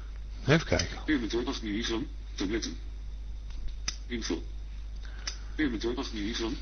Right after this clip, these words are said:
Speaker 1: Ja.
Speaker 2: Tabletten.
Speaker 1: En
Speaker 2: Geselecteerd. Pulsatillacom. Rij duizend drie tot en met duizend acht van duizend acht. Onder aan scherm.
Speaker 1: Ja, er zijn dus echt
Speaker 2: Pulsatillacom.
Speaker 1: Pulsatillacomp.
Speaker 2: Geselecteerd. Pulsatillacomp. Urieten.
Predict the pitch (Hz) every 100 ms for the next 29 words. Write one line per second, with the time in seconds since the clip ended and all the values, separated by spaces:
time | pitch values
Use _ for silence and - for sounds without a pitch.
0 | - 143 107 95 113 - - - - -
1 | - 131 147 - 80 - - - - -
2 | - 110 - 95 - 107 92 85 - -
3 | - - - - - - - - - -
4 | - - - - 107 135 127 127 117 117
5 | 135 139 - 101 110 113 131 120 107 -
6 | - 104 131 131 110 98 98 - - -
7 | 120 107 104 95 92 87 - - - -
8 | - - 117 113 131 117 123 190 - -
9 | - - - - - 113 - 101 101 113
10 | 95 85 90 - - - - - 165 151
11 | - 110 202 208 175 - 196 190 - -
12 | - - - - - - 120 - 104 104
13 | 95 82 - - - - 117 110 - -
14 | 143 104 95 82 - - 110 107 101 98